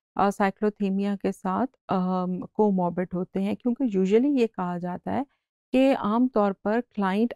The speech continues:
आता किसी और प्रॉब्लम के लिए है, might be उसको स्लीप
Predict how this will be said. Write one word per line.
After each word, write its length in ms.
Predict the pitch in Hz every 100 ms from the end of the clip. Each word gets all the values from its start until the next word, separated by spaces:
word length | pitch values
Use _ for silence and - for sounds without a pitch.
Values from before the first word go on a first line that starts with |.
| -
आता 320 | 196 - 240
किसी 400 | 254 240 - 247 -
और 200 | 202 220
प्रॉब्लम 500 | - 180 165 165 170
के 160 | - 165
लिए 300 | 170 170 156
है, 220 | 170 175 _ _ _ -
might 280 | 214 226 202
be 180 | 233 233
उसको 420 | 220 - 220 226
स्लीप 380 | - 220 220